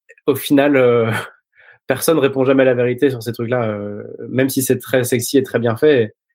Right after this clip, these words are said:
Ce que j'en comprends, c'est que c'est toujours un, un peu par peur,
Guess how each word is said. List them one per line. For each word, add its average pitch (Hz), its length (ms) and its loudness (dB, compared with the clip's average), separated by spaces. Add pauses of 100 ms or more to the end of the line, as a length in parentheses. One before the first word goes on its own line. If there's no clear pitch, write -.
Ce - 60 -16
que 131 40 2
j'en 123 120 2
comprends, 131 300 0
c'est 139 140 0
que - 60 -8
c'est 120 140 -4
toujours 123 420 0
un, 120 340 0 (440)
un 113 80 0
peu 135 200 0
par 160 220 -2
peur, 170 340 0